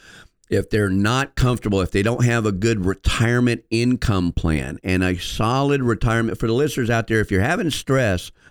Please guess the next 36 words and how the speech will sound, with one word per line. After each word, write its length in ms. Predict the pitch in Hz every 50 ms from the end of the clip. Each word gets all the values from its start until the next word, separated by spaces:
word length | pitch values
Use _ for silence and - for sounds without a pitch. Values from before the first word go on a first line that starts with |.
| _ _
about 480 | - 95 85 95 107 113 117 - - -
your 120 | 104 98
money, 640 | 92 90 90 98 101 95 85 73 65 - 76 85 - _ _ _ _ _ _ _ - _ _ _ _ - 104
get 400 | 78 104 120 143 180 180 - -
yourself 580 | - 170 175 160 - - 131 117 117 120 113 -
a 60 | 117
retirement 640 | 110 113 113 - - 113 104 104 101 104 107 104
income 500 | 107 113 120 131 - - 101 90 82 78
plan, 360 | - - - 85 76 69 71 78
a 100 | 80 -
plan 540 | - _ - - 123 123 131 143 151 160
that 160 | 156 151 - -
shows 480 | - - 123 104 95 92 95 87 -
you 280 | 98 95 95 90 95 - - _ _ - - _ _
where 420 | - 71 78 78 87 101 110 120 131
your 220 | 131 131 131 -
income 500 | - - 113 113 113 - - 110 107 104
sources 460 | - - 101 101 101 95 - 95 90
are 100 | 95 92
coming. 380 | 87 - - 98 87 80 76 76
So 160 | - - 92
you'll, 320 | 95 95 101 101 95 95 - - - - - - _
you're 160 | - 90 80 -
obviously 540 | - - 92 104 120 123 135 131 - 131 135
receiving 540 | 123 123 - - 131 131 120 120 120 123 -
Social 480 | - - 117 117 120 117 - - 113
Security. 840 | 107 - - 113 101 - - 113 107 95 80 64 57 52 50 - _ _ _ _ - - - _
How 260 | - 104 95 98 117
do 80 | 127 127
you 160 | 127 135 127
maximize 920 | 120 113 107 110 117 117 - - - 113 107 107 107 107 107 101 98 95 104
that 340 | 101 101 95 90 78 -
so 160 | - - 98 92
you 260 | 90 87 90 92 90
know 240 | 92 98 104 104 104
you've, 420 | 104 98 98 95 90 82 - -